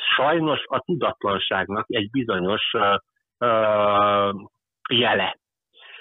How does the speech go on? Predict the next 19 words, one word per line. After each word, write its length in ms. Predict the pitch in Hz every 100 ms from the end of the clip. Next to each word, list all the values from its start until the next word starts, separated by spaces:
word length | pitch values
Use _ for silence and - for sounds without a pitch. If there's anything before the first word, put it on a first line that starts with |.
| - -
Tehát 420 | 113 104 101 - _ _ _
az 260 | 131 160 190
a 100 | 170
baj, 320 | 135 131 139
hogy 260 | 117 113 -
ezek 420 | 175 175 165 139
az 140 | 113 -
oltási 640 | 143 147 151 117 113 - -
tervek, 380 | 120 127 127
hát 120 | 131 -
most 240 | 160 170
érik 320 | - 143 113
föl, 240 | - 123 131
hogy 160 | 113
melyik 320 | 110 127 127 -
háziorvosi 680 | 113 113 123 117 117 -
rendelő 420 | 98 110 113 101 95
alkalmas 600 | 101 104 110 98 98 -
védőoltásra. 920 | 95 90 82 78 82 - 78 - -